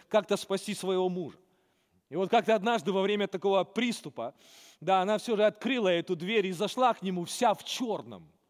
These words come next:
Лютер говорит: «Кто умер?» Она говорит: «Бог». Он ей говорит: «Не говори глупости». А она сказала: «Тогда не живи так, как ты живёшь».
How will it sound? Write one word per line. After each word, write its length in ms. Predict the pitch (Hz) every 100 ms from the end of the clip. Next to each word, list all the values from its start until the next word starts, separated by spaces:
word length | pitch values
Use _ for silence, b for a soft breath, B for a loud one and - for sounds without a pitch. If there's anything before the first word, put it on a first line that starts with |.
| _ b b b b b -
Лютер 380 | 165 220 214 202
говорит: 400 | 208 220 214 - _
«Кто 260 | - - 247
умер?» 400 | 247 214 160 104 - _ _ _ _ _ _ _ _ _ _ _ _ _
Она 300 | 147 180 202
говорит: 400 | 180 190 190 190
«Бог». 560 | 131 170 170 113 - - _ _ _ _ _ _ _ _ _ _ _ _ _ _ _ _ _ -
Он 200 | 156 196
ей 120 | 196
говорит: 500 | 196 196 196 160 - _ _
«Не 240 | 147 196 220
говори 320 | 233 247 240
глупости». 680 | 190 240 - 110 - - _ _ _ _ _ _ _ _ _ -
А 140 | 160
она 120 | 190 180
сказала: 520 | 208 165 170 104 85 _ _ _ _ _ _ _ _ _ _
«Тогда 360 | - 190 156 208
не 180 | 208 208
живи 400 | 165 208 196 190
так, 220 | - 165
как 140 | 151 -
ты 100 | 139
живёшь». 560 | 123 131 127 - _